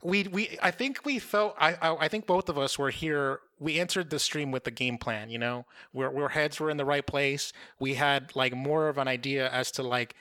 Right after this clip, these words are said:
the, the correct way of handling objectives and actually using the money that we earned from the last stream to, like, the in-game money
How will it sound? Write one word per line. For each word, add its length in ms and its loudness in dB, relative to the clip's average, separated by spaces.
the, 400 2
the 80 -2
correct 440 0
way 100 0
of 140 0
handling 280 0
objectives 600 -2
and 100 -4
actually 460 -2
using 380 -4
the 80 -2
money 240 0
that 140 0
we 120 -4
earned 220 -4
from 80 -6
the 60 0
last 260 2
stream 380 -4
to, 440 0
like, 160 0
the 100 -2
in-game 280 -2
money 300 -4